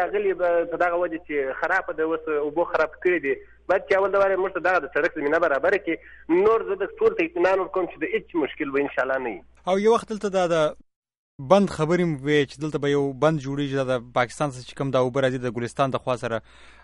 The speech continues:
Speaker 2: او بیرته پاکستان ته دا اوبه بیرته وځي. دلته د یو بند د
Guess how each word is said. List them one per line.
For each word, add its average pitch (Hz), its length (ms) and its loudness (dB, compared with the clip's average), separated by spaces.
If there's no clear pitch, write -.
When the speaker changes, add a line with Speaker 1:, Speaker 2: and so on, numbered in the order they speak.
Speaker 2:
او 120 140 4
بیرته 127 580 2
پاکستان 127 360 2
ته 127 40 0
دا 120 80 2
اوبه 120 200 0
بیرته 123 300 -2
وځي. 117 400 -2
دلته 143 260 2
د 147 180 4
یو 143 60 6
بند 143 480 2
د - 20 -2